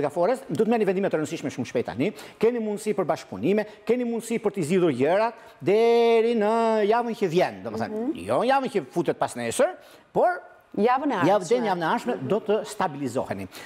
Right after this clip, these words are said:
Speaker 1: Në lidhje me çështje shpirtërore, lidhjet me Britsjap, Peshk dhe me peshore, me peshore sidomos bëni pak kujdes, e, sepse keni disa grindje këtë periudhë, por janë kalimtare, nuk është një diçka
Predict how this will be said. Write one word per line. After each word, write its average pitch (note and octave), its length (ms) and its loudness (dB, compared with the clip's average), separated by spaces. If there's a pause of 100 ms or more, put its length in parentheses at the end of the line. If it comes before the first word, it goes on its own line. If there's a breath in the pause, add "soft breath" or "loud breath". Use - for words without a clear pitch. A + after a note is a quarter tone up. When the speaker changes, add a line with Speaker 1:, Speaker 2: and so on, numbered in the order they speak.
(140 loud breath)
Speaker 1:
Në B2+ 60 2
lidhje C#4+ 160 4
me C4+ 60 2
çështje C4 220 0
shpirtërore, A2+ 720 -2
lidhjet A3 340 2
me F#3 200 -2 (380 loud breath)
Britsjap, D#3 500 -2 (480)
Peshk E3 360 0 (420)
dhe D3+ 320 2 (300 loud breath)
me E3+ 100 0
peshore, A#3+ 320 -2
me G#3 80 -2
peshore G#3 260 -4
sidomos G3 220 -2
bëni F#3+ 180 -2
pak - 120 -4
kujdes, F3 500 -2
e, F3 280 4
sepse D#3+ 280 -4
keni D#3+ 240 0
disa C3+ 320 -4
grindje C#3 400 2
këtë C3+ 100 -2
periudhë, F#3 260 0 (200 loud breath)
por F#3 80 2
janë G3+ 160 0
kalimtare, B2 380 -2
nuk A2+ 100 -6
është A2+ 160 -8
një F2+ 60 -8
diçka - 220 -4